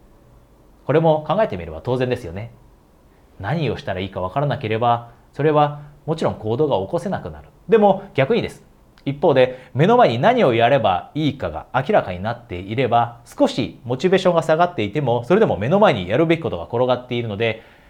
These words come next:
やろうと実際に行動へと移せるようになったりもします。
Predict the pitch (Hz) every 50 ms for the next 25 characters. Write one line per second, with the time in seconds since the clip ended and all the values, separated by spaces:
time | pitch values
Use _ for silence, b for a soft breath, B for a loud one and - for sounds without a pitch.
0 | B B B B _ _ - 101 107 131 160 156 - - 82 90 117 123 120 -
1 | 160 147 143 135 131 - - - - 143 147 151 151 147 143 143 101 92 98 95
2 | - - 160 135 117 92 82 82 92 131 - - - 92 80 76 76 - 85 80
3 | - -